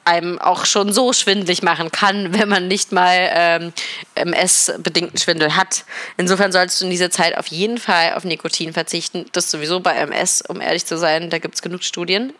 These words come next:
Aber das kommt noch mal in einem anderen Podcast dran. Ähm, und auf Alkohol verzichten. Also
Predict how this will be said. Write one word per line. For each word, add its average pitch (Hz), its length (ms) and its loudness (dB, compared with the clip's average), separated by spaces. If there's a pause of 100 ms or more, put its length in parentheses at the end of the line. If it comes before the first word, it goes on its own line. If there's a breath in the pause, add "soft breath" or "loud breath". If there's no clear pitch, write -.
Aber 156 400 2
das 160 240 -4 (120)
kommt - 180 -4
noch 170 60 -6
mal 156 100 0
in 151 100 -2
einem - 60 0
anderen 202 240 0
Podcast - 480 -4
dran. 160 240 0 (540 loud breath)
Ähm, 175 280 4
und - 140 0
auf 262 100 0
Alkohol 214 400 2
verzichten. - 580 -6 (380 loud breath)
Also 170 340 2